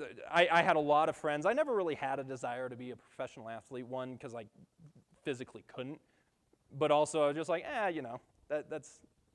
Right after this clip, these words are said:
that's not my thing." But I had some friends that really wanted to become professional. I had a, a friend that played hockey that actually was in semi-pro hockey, um, and then he had gotten injured and, and just wasn't able to continue, but he had a real desire to play.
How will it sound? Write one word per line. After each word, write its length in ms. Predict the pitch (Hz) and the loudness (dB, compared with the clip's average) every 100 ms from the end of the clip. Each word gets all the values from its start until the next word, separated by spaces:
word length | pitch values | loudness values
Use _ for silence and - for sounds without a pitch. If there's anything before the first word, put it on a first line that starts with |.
| 92 | -12
that's 200 | 165 151 | -10 -8
not 140 | 160 139 | -10 -8
my 140 | 131 | -10
thing." 260 | - 135 92 _ _ _ _ _ | -8 -10 -10 _ _ _ _ _
But 80 | 160 | 8
I 60 | 196 | 8
had 100 | 214 | 6
some 100 | 180 | 0
friends 260 | 180 185 | 0 0
that 100 | 156 | -2
really 420 | 135 135 160 175 | -4 0 2 4
wanted 280 | 170 160 165 | 2 0 -2
to 40 | 143 | -6
become 220 | 135 131 | -10 -8
professional. 360 | 139 131 - | -6 -6 -4
I 100 | 139 | 2
had 140 | 160 175 | 4 6
a, 220 | 156 139 | 4 0
a 100 | 139 | -4
friend 320 | 127 - 175 156 | -4 -4 -4 -6
that 100 | - | -6
played 180 | - | -10
hockey 460 | - 143 147 - 101 _ _ _ | -4 -4 -4 -10 -20 _ _ _
that 100 | 143 | 2
actually 320 | 175 - 196 | 2 2 0
was 180 | 175 151 | 0 -2
in 100 | 160 | -4
semi-pro 600 | - 165 170 175 - 160 | -4 -4 -2 -4 -2 -2
hockey, 460 | 143 156 156 113 - _ _ _ _ - | -2 -6 -6 -14 -20 _ _ _ _ -4
um, 240 | 127 127 | -2 -2
and 100 | 131 | -2
then 120 | 143 | -4
he 80 | 156 | -4
had 100 | 139 | 0
gotten 240 | 143 123 | 0 0
injured 400 | 127 135 139 135 | -6 -6 -2 -2
and, 200 | 123 117 | -2 -8
and 140 | 120 120 | -10 -10
just 200 | 127 - | -12 -6
wasn't 260 | 143 143 | -6 -4
able 180 | 139 131 | -8 -8
to 80 | 120 | -12
continue, 440 | 113 - 147 135 | -16 -12 -10 -8
but 100 | 120 | -10
he 140 | - 156 | -6 -2
had 160 | 147 | -2
a 20 | 131 | -2
real 400 | 123 131 160 160 | -4 -4 -2 -4
desire 420 | 139 127 127 127 | -8 -8 -8 -10
to 80 | 110 | -14
play. 320 | - 117 | -14 -14